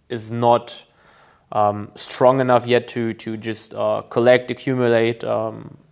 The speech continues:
a lot of training volume, which is sufficient to really bring you on the next stage.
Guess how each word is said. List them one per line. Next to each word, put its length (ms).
a 40
lot 180
of 120
training 360
volume, 440
which 180
is 140
sufficient 540
to 100
really 280
bring 280
you 160
on 100
the 80
next 260
stage. 380